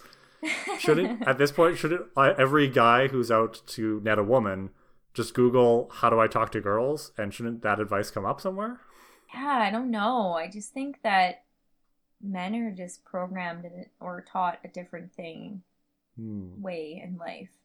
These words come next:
Speaker 2: It's, it's very bizarre. I'm trying to think of other things, too, that maybe are a turn off. Like, I think if I can tell a guy is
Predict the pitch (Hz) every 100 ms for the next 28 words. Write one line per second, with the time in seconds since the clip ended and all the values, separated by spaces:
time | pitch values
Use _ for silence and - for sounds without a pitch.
0 | - 196 - - _ _ _ _ _ -
1 | 403 392 262 214 190 - 202 _ _ _
2 | _ _ _ _ _ _ _ _ - 240
3 | 320 339 330 294 254 196 190 196 196 185
4 | 190 - 220 190 190 185 190 185 185 180
5 | 175 - - 196 180 175 180 190 190 190
6 | - 208 196 202 _ _ _ _ _ _
7 | _ _ _ _ 240 226 226 214 220 202
8 | 196 190 180 175 180 180 - 190